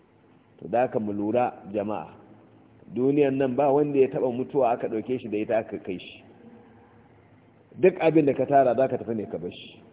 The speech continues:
Kuma waɗanda za su zo su yi amfani da shi, wallahi wani a cikinsu sai ya manta ma kai ne ka tara shi. Ya manta kwata-kwata, kai ka tara shi.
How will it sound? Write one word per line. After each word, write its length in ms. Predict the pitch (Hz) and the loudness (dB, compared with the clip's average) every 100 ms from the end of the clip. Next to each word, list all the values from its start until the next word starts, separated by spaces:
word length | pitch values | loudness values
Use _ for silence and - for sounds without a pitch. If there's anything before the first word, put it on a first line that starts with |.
| - - - - | -20 -20 -20 -8
Kuma 180 | 127 151 | 2 2
waɗanda 260 | 139 131 127 | 2 0 2
za 180 | 143 156 | 2 2
su 100 | 131 | 0
zo 100 | 147 | -2
su 60 | 131 | -2
yi 60 | |
amfani 320 | 123 117 127 | -2 -2 -2
da 60 | 117 | -4
shi, 120 | 117 | -4
wallahi 480 | 123 117 113 139 143 | 0 0 2 2 2
wani 260 | 123 143 156 | 2 2 2
a 100 | 123 | -2
cikinsu 340 | - 139 113 - | -4 -6 -6 -2
sai 100 | 139 | 2
ya 140 | 139 151 | 2 2
manta 280 | 135 123 | 0 -2
ma 100 | 127 123 | -2 -2
kai 120 | 135 | -2
ne 80 | 104 | -2
ka 100 | 98 | -6
tara 260 | 101 82 - | -6 -6 -10
shi. 240 | - - - - - - - - - - - - - - - - - - 95 | -16 -18 -20 -20 -20 -20 -20 -20 -20 -20 -18 -18 -18 -18 -20 -20 -20 -18 2
Ya 180 | 123 139 | 4 4
manta 280 | 139 98 107 | 2 -2 -6
kwata-kwata, 520 | 127 135 123 123 98 - | -4 -4 -4 -6 -8 2
kai 160 | 151 | 2
ka 100 | 127 | 4
tara 320 | 135 160 101 | 2 2 2
shi. 200 | - - | -6 -14